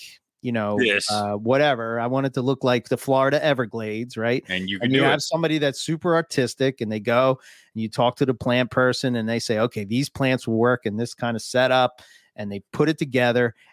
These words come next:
Speaker 1: and you just take that whole
Speaker 2: Whole thing, and then you got a
Speaker 1: whole
Speaker 2: nice
Speaker 1: thing.
Speaker 2: little piece of nature.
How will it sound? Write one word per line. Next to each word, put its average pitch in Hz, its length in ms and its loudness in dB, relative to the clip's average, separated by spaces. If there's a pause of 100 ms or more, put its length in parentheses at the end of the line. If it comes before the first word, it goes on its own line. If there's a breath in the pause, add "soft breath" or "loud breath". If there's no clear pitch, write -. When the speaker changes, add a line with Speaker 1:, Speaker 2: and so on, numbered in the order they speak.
Speaker 1:
and 110 100 -2
you 156 160 2
just 139 280 -6
take 151 320 0
that 117 280 -4
whole 120 540 -2 (460)
Speaker 2:
Whole 120 220 2
thing, 120 260 2
and 104 140 2
then 101 80 -6
you 98 60 -6
got 98 120 2
a - 40 4
Speaker 1:
whole 143 100 2
Speaker 2:
nice 101 140 -2
Speaker 1:
thing. 117 80 -2
Speaker 2:
little 101 160 -6
piece 101 200 -8
of 101 80 -10
nature. 98 380 -4